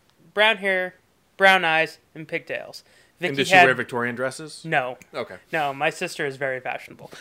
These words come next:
Speaker 1: <laughs> Um, and Vicky had brown hair, brown eyes, and a ponytail. And
Speaker 2: Oh,
Speaker 1: Punky
Speaker 2: that's it.
Speaker 1: Brewster had brown hair, brown eyes, and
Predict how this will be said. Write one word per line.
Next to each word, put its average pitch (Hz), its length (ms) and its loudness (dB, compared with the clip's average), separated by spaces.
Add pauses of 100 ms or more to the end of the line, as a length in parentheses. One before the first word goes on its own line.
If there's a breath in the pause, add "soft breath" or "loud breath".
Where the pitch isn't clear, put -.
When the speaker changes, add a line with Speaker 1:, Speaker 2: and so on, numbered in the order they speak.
(180)
Speaker 1:
<laughs> 247 240 4
Um, 180 320 6 (600 loud breath)
and 185 380 2 (460)
Vicky 160 400 -6
had 151 260 0
brown 139 300 -4
hair, 143 380 -6 (260)
brown 135 280 -4
eyes, 131 440 -6 (360)
and 160 460 -6 (300)
a 156 60 -8
ponytail. 220 500 -6 (440 loud breath)
And 160 500 2
Speaker 2:
Oh, - 60 -10
Speaker 1:
Punky 160 220 -2
Speaker 2:
that's 156 40 -12
it. 151 60 -6
Speaker 1:
Brewster 196 320 2
had 160 320 2
brown 139 200 -4
hair, 160 140 -2
brown 143 220 -4
eyes, 139 180 -4
and 147 100 -18